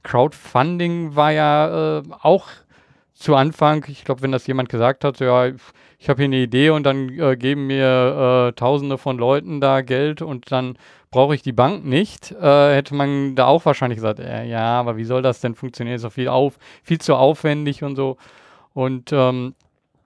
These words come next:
ich glaub, dass das, ähm, ja, in, in dem Finanzsektor, äh, und was auch in dem sozialen Bereich angeht, dass da noch große Änderungen möglich sind.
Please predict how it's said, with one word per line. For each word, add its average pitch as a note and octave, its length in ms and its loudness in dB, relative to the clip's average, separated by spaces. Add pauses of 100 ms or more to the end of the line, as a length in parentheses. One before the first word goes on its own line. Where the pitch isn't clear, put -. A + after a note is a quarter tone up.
(200)
ich E3 140 -8
glaub, C3 260 2
dass - 200 -2
das, - 420 -4
ähm, C3+ 800 -2 (200)
ja, C#3+ 380 -2
in, C3+ 220 -10
in D#3 120 -10
dem C3 320 -6 (120)
Finanzsektor, C#3 2000 0
äh, - 20 -10
und A#2 160 -8
was B2 180 -4
auch C3 360 -2 (220)
in C#3+ 160 -8
dem B2 200 -6
sozialen B2 480 0
Bereich C3 420 0
angeht, C3 380 -6 (480)
dass - 200 -8
da B2 240 4
noch C3 420 -6 (320)
große C#3+ 400 -4
Änderungen C3 680 -4
möglich C3 400 0
sind. A#2+ 320 -4